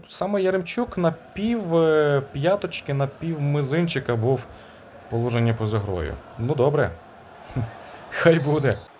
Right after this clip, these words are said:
І взагалі те, що ми програли збірні С Ш А, для мене це було повним шоком. Це був надто тяжкий поєдинок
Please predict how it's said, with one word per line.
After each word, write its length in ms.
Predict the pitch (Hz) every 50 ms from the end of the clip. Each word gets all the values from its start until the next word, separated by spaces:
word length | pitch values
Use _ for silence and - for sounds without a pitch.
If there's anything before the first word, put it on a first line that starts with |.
| - -
І 160 | 151 170 180
взагалі 340 | 175 156 170 160 160 165 156
те, 160 | 147 131 120
що 200 | 113 - - 120
ми 200 | 120 123 120 113
програли 500 | 113 - 127 123 123 131 135 123 117 117
збірні 300 | 110 113 135 127 139 139
С 140 | 135 - 139
Ш 160 | - - 185
А, 40 | 196
для 100 | 170 156
мене 180 | 143 139 131 123
це 120 | - 127
було 220 | 117 127 127 123
повним 320 | 113 - 135 120 113 113 113
шоком. 280 | 113 - 160 123 113
Це 120 | 110 - 135
був 160 | 127 127 123
надто 280 | 127 135 127 113 - 110
тяжкий 340 | - 113 110 - - 110
поєдинок 420 | 107 - 107 110 107 110 104 95